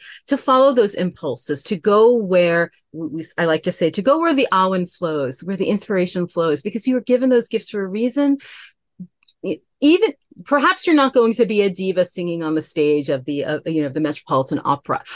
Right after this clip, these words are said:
but perhaps your song can uplift people in different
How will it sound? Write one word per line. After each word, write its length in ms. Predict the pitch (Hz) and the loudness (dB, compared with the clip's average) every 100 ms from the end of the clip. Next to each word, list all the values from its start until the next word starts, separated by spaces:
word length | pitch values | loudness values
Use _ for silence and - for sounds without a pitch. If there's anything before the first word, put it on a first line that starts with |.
| - | -6
but 140 | 285 | -2
perhaps 480 | 311 294 311 311 - - - - | -2 -2 -2 -4 -10 -14 -18 0
your 180 | 240 | 2
song 600 | - - - 240 240 233 180 | 2 -2 2 4 6 4 2
can 180 | 240 220 | -2 -2
uplift 340 | 196 202 - | 0 -2 -2
people 260 | - 90 170 | -6 -4 -2
in 160 | 185 | -2
different 400 | 170 185 190 160 | 0 0 0 -4